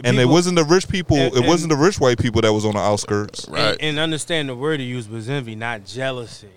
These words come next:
Speaker 2: Right.
Speaker 1: Right.
Speaker 2: You were envious.
Speaker 3: You ever see the movie Rosewood?
Speaker 2: No. Are you talking about
Speaker 3: Ving
Speaker 2: what?
Speaker 3: Rhames?
Speaker 2: No.
Speaker 3: Well, in the movie Rosewood, based on
Speaker 2: Mm-hmm.
Speaker 3: what actually
Speaker 1: A true
Speaker 3: happened in
Speaker 1: story.
Speaker 3: Rosewood,
Speaker 1: Right.
Speaker 3: um, when they was preparing to go, like,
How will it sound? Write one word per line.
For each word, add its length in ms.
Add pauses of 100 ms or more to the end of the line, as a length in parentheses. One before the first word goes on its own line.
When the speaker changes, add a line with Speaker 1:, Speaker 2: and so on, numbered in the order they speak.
(300)
Speaker 2:
Right. 200
Speaker 1:
Right. 60 (360)
Speaker 2:
You 180
were 180
envious. 420
Speaker 3:
You 60
ever 120
see 100
the 100
movie 240
Rosewood? 540 (480)
Speaker 2:
No. 360 (760)
Are 60
you 100
talking 260
about 200
Speaker 3:
Ving 160
Speaker 2:
what? 80
Speaker 3:
Rhames? 380 (200)
Speaker 2:
No. 360 (760)
Speaker 3:
Well, 260 (360)
in 100
the 60
movie 220
Rosewood, 480
based 260
on 320
Speaker 2:
Mm-hmm. 120
Speaker 3:
what 100
actually 240
Speaker 1:
A 60
true 80
Speaker 3:
happened 240
in 60
Speaker 1:
story. 180
Speaker 3:
Rosewood, 480 (100)
Speaker 1:
Right. 680
Speaker 3:
um, 200 (680)
when 160
they 100
was 140
preparing 560
to 80
go, 340
like, 380